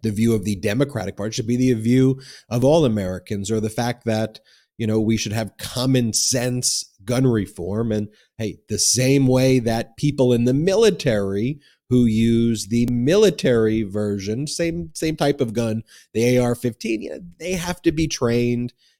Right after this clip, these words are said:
they have to pass tests, they have to be skilled at what they do. But in the civilian version, y-, y-, you don't. You could just give it to anybody. That, that just doesn't inherently make sense to me. So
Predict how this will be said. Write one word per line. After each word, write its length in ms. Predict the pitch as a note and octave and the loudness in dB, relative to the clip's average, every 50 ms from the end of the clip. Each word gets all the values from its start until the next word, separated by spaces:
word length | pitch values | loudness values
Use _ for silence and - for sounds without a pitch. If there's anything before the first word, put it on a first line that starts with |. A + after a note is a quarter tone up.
| _ _ _ | _ _ _
they 160 | - A#2 B2+ | -2 0 0
have 300 | C3 B2+ B2+ B2+ B2 - | 0 0 0 -2 -2 -2
to 100 | - A#2+ | -4 -4
pass 460 | - - - A#2 A2+ A2+ A2+ A2 - - | -4 -4 -4 -2 -2 -2 -2 -4 -6 -8
tests, 680 | - - G#2+ G2 G#2 G#2 - - - - - - - - _ _ _ _ _ _ - | -10 -10 -8 -8 -6 -6 -8 -8 -8 -8 -8 -8 -10 -12 _ _ _ _ _ _ -4
they 160 | A2 A2+ A#2+ | -2 -2 -2
have 320 | A2 B2 A#2 A#2+ A2+ - | 0 -2 -4 -4 -4 -6
to 80 | - A2 | -8 -6
be 180 | F#2+ G#2 A2+ G#2+ | -4 -4 -2 -2
skilled 640 | - - - - - - A2+ A2+ A2 A2+ A2+ G2+ G#2+ | -2 -2 -2 -2 -4 -4 -4 -2 0 0 -2 -2 -2
at 140 | G#2+ F#2+ F2+ | -4 -4 -2
what 260 | G2+ G2 F#2+ F#2 - | -4 -4 -4 -4 -4
they 160 | G#2+ G2 G2+ | -4 -4 -4
do. 380 | F#2 E2+ G2 F#2+ F#2 G2+ G#2+ - _ _ _ _ _ - | -6 -6 -6 -6 -4 -6 -6 -8 _ _ _ _ _ -4
But 100 | - B2+ | -2 0
in 120 | C3 C3 | 2 2
the 140 | A#2+ A#2+ A#2 | 2 0 0
civilian 880 | - - - A2+ G2 G2 F#2+ G2 G#2+ A2 A#2+ C#3 C#3+ D3+ D#3 D3+ D3+ | 0 -2 -2 -2 -2 -4 -4 -6 -4 -2 0 0 2 2 2 0 0
version, 760 | C#3 C#3+ D3 D3 D3+ D#3 C#3+ C#3+ D#3 D3+ D3+ D#3 D3+ C#3+ C3 - - | 0 0 0 2 0 0 -2 -2 -2 -2 -2 -2 -4 -6 -8 -10 -12
y-, 100 | G2+ F#2 - | -12 -10 -6
y-, 160 | G2+ G2+ F#2+ - - | -6 -6 -6 -6 -6
you 160 | F#2+ G#2 F#2+ | -6 -6 -6
don't. 540 | F2+ E2+ F#2 F2+ A#2 C#3 D#3 D3+ - - - _ _ _ _ _ _ _ _ - | -4 -6 -6 -2 0 0 0 -2 -4 -8 -20 _ _ _ _ _ _ _ _ -10
You 100 | G2 G2+ | -8 -6
could 120 | - G#2+ | -4 -4
just 180 | G2+ G2 - - | -4 -4 -4 -2
give 140 | A2+ A2+ | -2 -2
it 100 | A#2+ G#2+ | -2 0
to 100 | - B2+ | 0 0
anybody. 680 | F#2 G2+ A#2+ C3+ C#3 C3 C3+ D3+ E3 F3 A#3 F#3+ C#3+ - - | 0 2 4 4 4 4 4 4 4 4 4 2 -2 -6 -10
That, 320 | C#3 C3+ C#3+ E3 D#3+ C#3+ C#3+ | -10 -6 -4 -4 -4 -2 -2
that 160 | E3+ E3 - | -2 -2 -2
just 260 | - E3+ C#3+ A#2 F#2+ | -2 -4 -4 -2 -2
doesn't 300 | B2 C#3 D3+ C#3+ D#3+ D3 | 0 0 2 2 0 0
inherently 520 | C3+ C3 B2 C#3 C#3+ C#3+ D3 C#3+ C#3 C#3 | 0 0 2 2 4 4 4 4 4 4
make 240 | C3 B2 A#2+ A2+ G#2+ | 2 2 0 -2 -2
sense 300 | - - F#3 F#3+ F#3+ - | -4 -4 -2 -2 -4 -4
to 80 | - D3+ | -4 -4
me. 100 | B2+ B2 | -4 -4
So 300 | - - C#3+ C#3 C3+ | -2 -2 -2 -2 -2